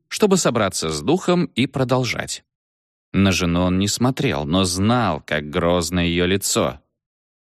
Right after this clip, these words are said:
Да, он взял на себя задачу нелёгкую и менее всего подходящую для чудного летнего утра.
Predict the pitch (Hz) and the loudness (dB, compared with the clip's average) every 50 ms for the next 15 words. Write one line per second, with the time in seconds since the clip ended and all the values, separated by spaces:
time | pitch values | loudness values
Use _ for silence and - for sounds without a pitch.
0 | _ _ - 101 101 98 135 151 180 190 190 190 156 - 143 151 160 165 147 120 | _ _ -4 -4 0 2 2 4 4 4 4 2 2 2 2 2 2 2 2 2
1 | 104 92 98 104 110 123 139 143 139 143 139 - 120 113 95 92 90 95 107 127 | 0 0 2 2 2 2 2 0 0 0 0 0 0 0 2 2 0 0 0 0
2 | 117 92 87 85 - - - 123 127 135 117 95 80 78 78 - - _ - 98 | 0 0 0 0 0 0 2 2 2 4 2 2 2 0 0 -4 -4 _ 2 2
3 | 101 98 - - 120 113 101 92 92 90 95 110 117 120 127 - - - 147 113 | 2 2 2 2 2 2 4 2 2 2 2 2 0 0 0 -2 0 0 0 0
4 | 92 85 85 90 - 151 143 - - 151 120 92 85 78 80 82 - - - 110 | 2 0 0 0 0 -2 -2 0 0 0 0 2 0 0 0 -2 -2 -2 -2 -2
5 | 110 104 107 110 110 107 95 - - - - - 87 87 101 117 127 139 135 120 | -2 0 0 2 2 2 0 0 -2 -4 -2 -2 -2 -2 -2 0 2 2 2 2
6 | 110 98 80 76 76 73 - - 90 87 92 - - - 80 71 - - - - | 2 0 0 0 -2 -4 -2 0 0 0 0 0 -2 -4 -6 -6 -6 -6 -6 -6
7 | 69 - 90 | -6 -8 -10